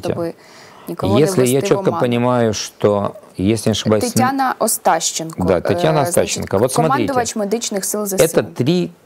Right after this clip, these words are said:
Speaker 2: принципиально разные отставки.
Speaker 1: Да.
Speaker 2: Тема, а, кого-то надо оказать за провал,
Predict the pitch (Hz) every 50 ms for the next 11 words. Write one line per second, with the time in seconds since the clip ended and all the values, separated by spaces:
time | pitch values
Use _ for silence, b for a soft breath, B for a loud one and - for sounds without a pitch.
0 | - - - 110 113 107 101 - 120 98 - 123 131 139 135 117 101 92 98 110
1 | 113 98 95 92 95 95 - - - - 80 - - - - - 85 - 185 185
2 | 196 190 190 - - - - B B B B B B B B B B B B B
3 | B B B B B B - - _ - - - 147 156 160 151 147 143 135 131
4 | 123 120 120 - - - _ _ _ _ _ _ _ - - 113 110 110 110 110
5 | - - - - 123 123 127 135 110 120 117 117 117 107 104 107 110 113 - -
6 | - 107 101 - 127 120 113 123 113 101 87 92 107 98 - - 120 120 113 107
7 | 104 98 87 76 82 85